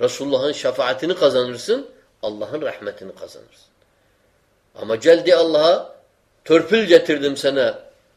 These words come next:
Resul-i Hatır için beni affet. Sen hakkından bana tecavüz et."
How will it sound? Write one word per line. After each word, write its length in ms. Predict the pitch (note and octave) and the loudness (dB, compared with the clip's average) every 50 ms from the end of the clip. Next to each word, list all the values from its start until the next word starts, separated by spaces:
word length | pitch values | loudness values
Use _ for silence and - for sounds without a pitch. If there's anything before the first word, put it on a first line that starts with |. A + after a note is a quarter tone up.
| _ _ - | _ _ 2
Resul-i 420 | C3 D#3 D#3 - A3+ B3 A#3 G3+ F3 | 2 2 4 4 2 2 2 2 2
Hatır 340 | - F3+ F3 F3 - E3+ | 4 4 4 4 2 -4
için 260 | E3 D#3 - D3+ D3+ D#3 | -8 -8 -10 -6 -2 0
beni 140 | D#3+ E3+ | 2 2
affet. 480 | E3+ F3+ F#3+ F#3 - D3+ B2+ A2 - - _ _ _ _ _ _ _ _ _ _ _ _ _ _ _ _ _ _ _ _ _ | 2 2 2 0 0 -2 -2 -2 -4 -14 _ _ _ _ _ _ _ _ _ _ _ _ _ _ _ _ _ _ _ _ _
Sen 240 | _ - C#3+ D3+ E3 | _ -4 -2 -2 -2
hakkından 640 | - D#3+ E3 - - - E3 E3 F3+ F#3+ F3+ E3 D#3 | -2 -4 -8 -8 -6 -4 -4 0 2 2 2 2 2
bana 220 | E3 F3 F3+ - | 2 2 2 2
tecavüz 480 | - D#3+ C3+ - D3+ D3+ D#3+ E3+ D3 A#2+ | 2 0 -2 2 2 2 2 2 -2 -4
et." 180 | G#2 F#2 - | -6 -8 -8